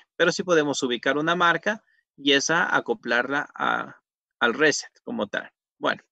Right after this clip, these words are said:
vamos a hacerlo después. Si el número de cajas es superior a diez, reiniciar el contador. Vamos a ubicarlo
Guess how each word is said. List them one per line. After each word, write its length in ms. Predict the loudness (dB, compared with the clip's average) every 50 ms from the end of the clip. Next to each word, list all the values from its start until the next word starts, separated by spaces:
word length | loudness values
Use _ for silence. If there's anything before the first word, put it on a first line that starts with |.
| _ _
vamos 180 | -2 -2 -2
a 20 | 0
hacerlo 200 | -2 -4 -2 -4
después. 380 | -4 -6 -6 -12 -16 -16 -18 _ _ _ -20 -20 -20 -20 _ _ _ _ _ _ _ _ _ _ _ _ _ _ _ _ _ _
Si 180 | -8 2 2
el 80 | 4 4
número 240 | 6 4 4 4 4
de 140 | 2 2 0
cajas 520 | -8 -4 0 0 0 2 2 0 2 2
es 100 | 0 -2
superior 360 | -2 -2 -2 0 0 2 2
a 80 | 2 2
diez, 320 | 4 2 2 2 0 0
reiniciar 480 | 0 2 2 2 0 -2 0 0 2 0
el 80 | 0
contador. 540 | -2 -2 -2 0 2 2 4 2 2 0 -2 -10 _ _ _ _ _ _ _ _ _ _ _ _ _ _ _ _ _ _ _ _
Vamos 300 | -10 -8 -8 -8 -6 -4
a 60 | -2
ubicarlo 600 | -2 0 -2 -2 -2 -2 -2 0 0 -2 -2 -4